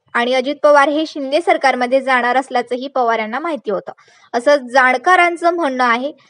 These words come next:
जर अजित पवार हे भाजपसोबत हातमिळवणी करणार असल्याचं शरद पवार यांना माहिती होतं, तर पवार यांनी अजितदादांचं बंड का मोडून काढलं नाही, असा सवाल मात्र राजकीय वर्तुळात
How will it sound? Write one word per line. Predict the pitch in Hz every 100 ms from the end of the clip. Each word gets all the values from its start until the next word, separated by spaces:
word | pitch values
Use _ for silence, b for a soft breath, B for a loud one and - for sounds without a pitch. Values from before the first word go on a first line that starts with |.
| b b b 254
जर | 311
अजित | 359 285 349
पवार | 381 339 311
हे | 320
भाजपसोबत | 294 294 254 254 285 277 294
हातमिळवणी | 254 254 269 269 285
करणार | 311 302 285 269
असल्याचं | 269 262 247 269
शरद | 285 254 247
पवार | 262 254 180
यांना | 208 233 254
माहिती | 277 254 220
होतं, | 330 302 302 302
तर | 302
पवार | 269 269 269 302
यांनी | 311 269 269
अजितदादांचं | 262 262 247 254 247 247 262
बंड | 247 240 233 254 - b b b -
का | 311 381
मोडून | 403 311 277
काढलं | 269 240 240
नाही, | 254 285 220 - -
असा | 226 247
सवाल | 247 254 233 254 262 285
मात्र | 233 262 - - - b b 262
राजकीय | 233 240 - - 349
वर्तुळात | 403 285 285 226 214